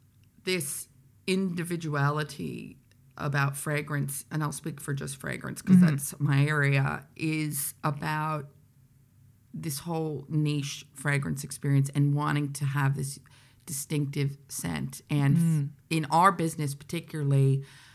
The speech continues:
Speaker 1: what makes us unique against our competitors is our customers are scent addicts.
Speaker 2: Yeah.
Speaker 1: They love scent and lots of it. So they typically don't have one thing. They'll have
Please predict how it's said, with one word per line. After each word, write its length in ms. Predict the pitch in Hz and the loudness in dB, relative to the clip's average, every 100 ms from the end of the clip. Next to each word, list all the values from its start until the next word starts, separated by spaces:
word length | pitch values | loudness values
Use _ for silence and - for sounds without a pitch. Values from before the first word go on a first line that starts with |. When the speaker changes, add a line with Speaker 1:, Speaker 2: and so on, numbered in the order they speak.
| - _ _ _ - | -20 _ _ _ -2
Speaker 1:
what 260 | 156 - | 0 0
makes 500 | 160 160 160 - - - | 0 0 -2 -6 -8 -2
us 320 | 151 139 143 | -2 0 -2
unique 640 | 151 151 156 156 147 139 - - _ _ - | -2 0 0 -2 -4 -6 -16 -20 _ _ -8
against 400 | 139 143 143 143 | -4 0 -2 -2
our 100 | 143 | -2
competitors 880 | 139 139 156 160 151 139 135 135 - - - _ | 0 0 0 -4 -2 2 2 0 -6 -18 -20 _
is 140 | 156 147 | -4 -2
our 140 | 190 | -4
customers 680 | - 175 170 - 151 143 139 139 | -2 -2 -2 -2 0 2 0 0
are 160 | 139 | 0
scent 360 | 135 143 135 135 | 0 2 2 2
addicts. 500 | 123 127 - - - - - | -2 -4 -10 -14 -14 -18 -6
Speaker 2:
Yeah. 220 | - 156 160 | 0 4 6
Speaker 1:
They 240 | 165 170 | 4 2
love 340 | 170 147 143 | 2 2 2
scent 340 | 139 - 165 - | 0 -2 -2 0
and 120 | 151 | 0
lots 240 | 151 131 135 | 2 0 0
of 120 | 135 | -6
it. 180 | - - | -8 -6
So 240 | 165 151 143 - - - | -2 0 -2 -12 -20 -4
they 140 | 175 | -2
typically 540 | 170 - 233 233 226 190 | 0 0 -2 -2 -2 -2
don't 340 | 180 165 156 | 4 2 4
have 200 | 147 156 | 0 -2
one 240 | 151 151 143 | 0 0 0
thing. 400 | 139 131 127 - | 0 0 -4 -8
They'll 200 | 143 165 | -2 0
have 280 | 170 165 139 | 2 -2 -2